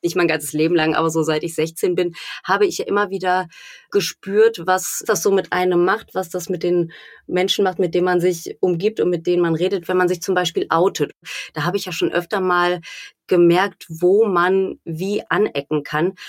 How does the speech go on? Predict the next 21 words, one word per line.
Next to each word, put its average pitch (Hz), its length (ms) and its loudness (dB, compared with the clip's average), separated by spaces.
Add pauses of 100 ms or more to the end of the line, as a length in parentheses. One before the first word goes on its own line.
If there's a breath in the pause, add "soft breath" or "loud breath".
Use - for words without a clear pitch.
(200 loud breath)
und 180 160 -2
dass 180 140 -2
das 180 180 -4
bei 175 160 -2
so 175 140 0
einer 170 560 2 (520 soft breath)
großen 226 440 4
Sache, 175 400 0
die 156 140 -4
für 160 520 0
heterosexuelle 190 840 -2
Paare 170 340 -2
aber 170 340 0 (220)
sehr 175 460 2 (400)
einfach 180 420 0
und - 120 -8
auch 165 80 -4
selbst-, 180 400 -2
selbstverständlich 175 720 0
sein 147 240 2
kann, 151 440 2